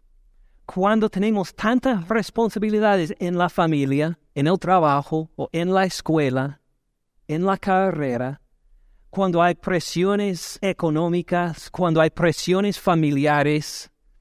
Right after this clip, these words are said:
que a veces nos llevan todas estas responsabilidades a andar corriendo en cada dirección, a que ni pensamos en Dios,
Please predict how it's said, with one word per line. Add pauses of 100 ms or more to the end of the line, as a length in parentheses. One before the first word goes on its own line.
(420)
que
a
veces
nos
llevan
todas
estas
responsabilidades
a
andar
corriendo
en
cada
dirección, (1000)
a
que
ni
pensamos
en
Dios,